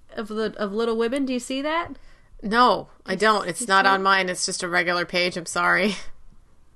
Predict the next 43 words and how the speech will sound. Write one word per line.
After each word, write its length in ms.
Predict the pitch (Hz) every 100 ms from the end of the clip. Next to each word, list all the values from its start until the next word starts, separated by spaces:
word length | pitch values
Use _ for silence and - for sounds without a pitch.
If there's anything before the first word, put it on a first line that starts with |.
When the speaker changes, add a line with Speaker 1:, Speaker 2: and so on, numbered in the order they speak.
| - 226
Speaker 1:
What? 480 | 403 539 523 - - - - - -
Speaker 2:
Uh, 180 | 254 254
yeah, 320 | 220 277 277 247
I 100 | 240
don't, 180 | 269 226
I 140 | 254
don't 80 | 269
have, 200 | 269 262
like, 160 | 262 247
a 80 | 220
fun 320 | - 269 320
page. 400 | 214 180 180 -
Do 60 |
you 40 | 220
have 100 | 214
a 80 | 202
fun 300 | - 240 277
page? 540 | 262 320 330 320 226
Speaker 1:
What? 180 | 320 - - - _ - - -
Well, 120 | 247
yeah. 160 | 302 349
If, 120 | 240
if 220 | - 254 285
you 120 | 247
go 220 | 285 302
to 80 | 285
the 200 | 285 294
Little 260 | 285 294
Women 480 | 285 285 285 277 269 -
twenty 220 | - 285
nineteen, 520 | 277 262 320 311 269
the, 120 | 226 190
this, 240 | 220 -
like, 100 | 196
this, 140 | 202
like, 100 | 208 175
whole 440 | - 262 247 233
big, 340 | 185 220 220
like, 260 | 202 208 180 -
Little 400 | 180 254 247 214
Women 320 | 247 254 233
page, 420 | 180 175 131 -
like, 360 | 156 147 -